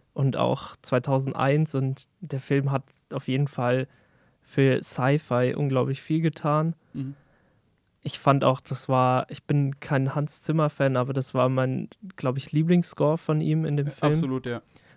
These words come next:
Speaker 1: Und diese Szene da, als sie durch dieses Maisfeld fahren,
Speaker 2: Mhm.
Speaker 1: die ist fantastisch. Deswegen, ich glaub, ich muss diesen Film genauso wie Prestige nochmal gucken.
Speaker 2: Ja.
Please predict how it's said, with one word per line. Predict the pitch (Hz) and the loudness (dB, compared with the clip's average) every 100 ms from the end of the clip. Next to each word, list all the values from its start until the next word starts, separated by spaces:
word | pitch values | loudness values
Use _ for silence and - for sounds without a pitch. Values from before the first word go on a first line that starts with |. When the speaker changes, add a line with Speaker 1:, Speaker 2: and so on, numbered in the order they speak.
| - | -4
Speaker 1:
Und | 139 139 | -2 0
diese | 135 135 135 135 135 - _ | 2 6 6 6 2 -2 _
Szene | - - 139 147 147 | -16 -2 0 4 2
da, | 139 131 131 127 113 - - _ _ - | 2 2 2 0 -4 -12 -20 _ _ -12
als | 151 | -8
sie | 156 | -6
durch | 139 135 | -4 -4
dieses | - 135 135 | -4 -6 -4
Maisfeld | 135 135 156 156 147 | -2 -2 -2 -2 -2
fahren, | - 147 151 170 - | -2 -4 -2 -4 -6
Speaker 2:
Mhm. | 143 160 - _ _ _ - | -8 -8 -10 _ _ _ -10
Speaker 1:
die | 180 | -6
ist | 135 | -6
fantastisch. | - 135 139 143 - 156 156 - - _ _ _ _ - | -2 0 2 0 0 2 2 0 -12 _ _ _ _ -8
Deswegen, | 143 151 151 156 - | 0 4 4 4 0
ich | - - | -6 -6
glaub, | - 143 147 | 2 2 2
ich | 139 | 0
muss | 151 - | 0 0
diesen | 151 139 | -4 -4
Film | 139 147 151 143 | -2 2 2 2
genauso | 135 139 143 139 | 4 4 4 0
wie | |
Prestige | 139 - 135 - 151 165 - - - | -4 -6 -8 -6 0 0 -2 -8 -8
nochmal | 143 143 135 | -4 -2 -4
gucken. | - 151 160 165 _ - | -6 -6 -4 -6 _ -10
Speaker 2:
Ja. | 139 | -8